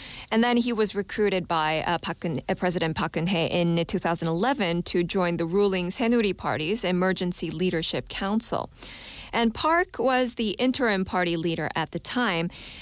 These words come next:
And after working on her presidential primary campaign, Kim was appointed as one of the top brains for her, uh, two thousand twelve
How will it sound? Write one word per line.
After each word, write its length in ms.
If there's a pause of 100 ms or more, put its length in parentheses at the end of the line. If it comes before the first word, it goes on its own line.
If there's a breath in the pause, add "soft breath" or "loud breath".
(160 loud breath)
And 280
after 520
working 540
on 220
her 160
presidential 600
primary 520
campaign, 760 (340 loud breath)
Kim 260
was 160
appointed 640
as 300
one 100
of 140
the 100
top 380
brains 600
for 220
her, 400
uh, 180
two 120
thousand 300
twelve 540